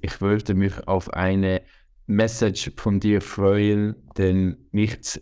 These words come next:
ist Besseres, als gemeinsam zu wachsen, se-, zusammen die Ideen auszutauschen und gemeinsam die Dinge weiterzuführen, die uns weiter im Leben bringen.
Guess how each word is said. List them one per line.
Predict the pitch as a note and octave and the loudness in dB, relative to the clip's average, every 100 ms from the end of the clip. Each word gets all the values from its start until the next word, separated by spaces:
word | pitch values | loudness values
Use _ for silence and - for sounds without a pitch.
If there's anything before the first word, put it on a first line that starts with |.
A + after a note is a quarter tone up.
| - | -4
ist | G#2+ - | -4 0
Besseres, | G2 F#2+ G2 F#2+ F#2 | 0 0 0 0 -2
als | - F#2+ F2+ | -4 -4 -4
gemeinsam | - F#2 G2+ G2+ G#2+ G2 G2 | -2 0 2 0 0 0 -2
zu | - F#2 | -4 2
wachsen, | F#2 G2 - G2 F#2+ - - - | 2 2 -2 -4 -4 -8 -20 -20
se-, | - - F#2+ - | -10 -2 0 -2
zusammen | - G2 G2+ G2+ G2+ G2 | -4 0 2 2 2 0
die | G#2 G2+ | 0 -2
Ideen | F#2 G2+ G2+ G2+ | 0 0 2 0
auszutauschen | - G#2 - - - F#2+ G2 - G2 F#2 - - - | 0 -2 -2 -8 -2 0 0 -2 -6 -6 -10 -20 -10
und | F#2+ F2+ F#2 - - | -2 0 0 -2 -4
gemeinsam | F#2 F2+ F#2+ F#2 F#2+ F2+ - | 0 2 2 2 0 0 0
die | G2 F#2 | -2 0
Dinge | G2 F#2+ F#2+ F#2 - - | 2 2 2 -2 -6 -6
weiterzuführen, | F#2 F#2 F2 G#2+ - E2 F#2+ F#2+ F#2 F#2 D2+ | 0 0 0 -8 -6 -4 0 2 2 0 0
die | F#2 F2 | -2 -2
uns | G#2+ G2+ F#2 - | 0 0 -2 0
weiter | F#2 F#2 - G2+ | 2 2 0 -4
im | A#1+ F#2 E2+ | 0 0 2
Leben | F2 F2+ E2 D2 | 2 0 -6 -10
bringen. | - F#2+ F#2 F2 | -2 0 2 0